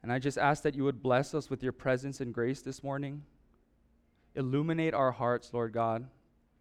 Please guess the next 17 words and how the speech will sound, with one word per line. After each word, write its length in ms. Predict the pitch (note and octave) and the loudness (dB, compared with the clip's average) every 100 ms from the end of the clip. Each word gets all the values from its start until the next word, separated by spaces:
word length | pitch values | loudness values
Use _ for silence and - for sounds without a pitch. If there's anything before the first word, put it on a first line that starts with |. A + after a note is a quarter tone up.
| _ _ - - | _ _ -20 -20
to 100 | - | -12
see 140 | - C3+ | -6 -2
the 100 | C3+ | 2
gospel 420 | A#2+ C3 - C#3+ | 2 2 -2 -10
clearly. 500 | - A#2 A2 A2+ A#2 _ _ _ _ _ _ _ _ _ _ _ _ _ _ _ _ _ _ _ | -4 -2 0 -2 -8 _ _ _ _ _ _ _ _ _ _ _ _ _ _ _ _ _ _ _
And 100 | A#2+ | -8
I 60 | A#2+ | -6
pray 200 | D3 B2+ | -2 0
that 120 | B2 | 0
you 80 | B2+ | 0
would 80 | B2+ | 0
do 100 | A#2+ | 0
a 60 | |
mighty 240 | A2+ B2 C3+ | 2 0 2
work 240 | B2 - | -2 -2
in 100 | A2 | -6
us, 240 | G#2+ - | -6 -8